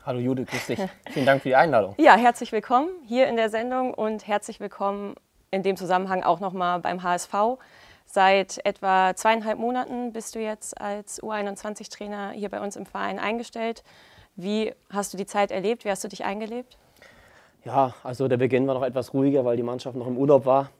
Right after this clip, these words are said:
Speaker 1: Da konnte ich so ein bisschen die Geschäftsstelle kennenlernen, die Leute hier im Campus, äh, die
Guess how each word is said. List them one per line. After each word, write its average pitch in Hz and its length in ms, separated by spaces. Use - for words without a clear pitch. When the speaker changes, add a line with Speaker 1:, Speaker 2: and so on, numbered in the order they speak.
Speaker 1:
Da 117 80
konnte 117 220
ich - 40
so - 80
ein 120 40
bisschen 117 240
die 113 60
Geschäftsstelle 117 520
kennenlernen, 117 380
die 110 80
Leute 117 240
hier 113 120
im 110 80
Campus, 123 520
äh, 110 320
die 104 240